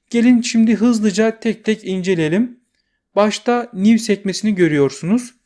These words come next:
New sekmesinin yanındaki küçük oka basıp genişlettiğimizde sırasıyla yeni proje, yeni family projesi, yeni kütle model oluşturma dosyası, yeni paftalarınızı oluşturacağınız title bloklar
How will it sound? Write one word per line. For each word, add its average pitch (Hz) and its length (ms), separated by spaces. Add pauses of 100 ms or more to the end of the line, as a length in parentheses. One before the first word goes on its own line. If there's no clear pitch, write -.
(380)
New 233 160
sekmesinin 208 560
yanındaki 180 640
küçük - 260
oka 147 280
basıp 139 340
genişlettiğimizde 139 1120 (320)
sırasıyla 208 760 (140)
yeni 165 300
proje, 202 580 (560)
yeni 151 240
family 180 440
projesi, 196 760 (280)
yeni 165 300
kütle 175 300
model 151 300
oluşturma 165 640
dosyası, 196 760 (380)
yeni 160 220
paftalarınızı 170 840
oluşturacağınız 160 880
title 165 420
bloklar 151 560